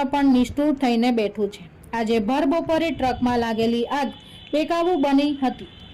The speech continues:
દોઢ બે કલાક બાદ ધરમપુર તાલુકાથી નગરપાલિકાની ફા-, ફાયર બ્રિગેડની ગાડી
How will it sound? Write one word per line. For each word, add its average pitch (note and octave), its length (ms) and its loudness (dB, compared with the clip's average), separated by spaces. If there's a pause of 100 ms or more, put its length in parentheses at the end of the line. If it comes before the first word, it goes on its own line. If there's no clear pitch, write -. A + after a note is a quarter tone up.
(360)
દોઢ D#4 240 2
બે F4 180 0
કલાક E4 340 0
બાદ C#4 280 0
ધરમપુર B3+ 400 2
તાલુકાથી B3+ 720 0 (160)
નગરપાલિકાની D4+ 880 2
ફા-, A#3 400 -6 (760)
ફાયર D4 360 2
બ્રિગેડની D4+ 480 2
ગાડી C#4+ 400 0